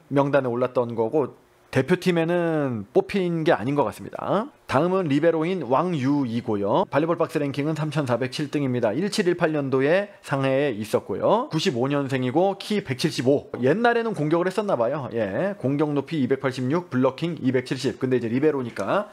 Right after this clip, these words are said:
의미는 없죠. 다음은 백넘버 십육 번 세터 비안 유키엔, 한국 발음 변우천입니다. 발리볼 박스 랭킹은 이천오백칠십일 등입니다. 일칠일팔 년도에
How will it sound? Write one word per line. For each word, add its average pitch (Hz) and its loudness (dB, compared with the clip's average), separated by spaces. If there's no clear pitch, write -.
의미는 131 0
없죠. 139 0
다음은 175 2
백넘버 208 2
십육 190 -2
번 208 2
세터 214 0
비안 185 2
유키엔, 160 -2
한국 180 -4
발음 185 2
변우천입니다. 127 -2
발리볼 156 2
박스 156 0
랭킹은 135 -2
이천오백칠십일 143 -2
등입니다. 127 0
일칠일팔 180 0
년도에 151 2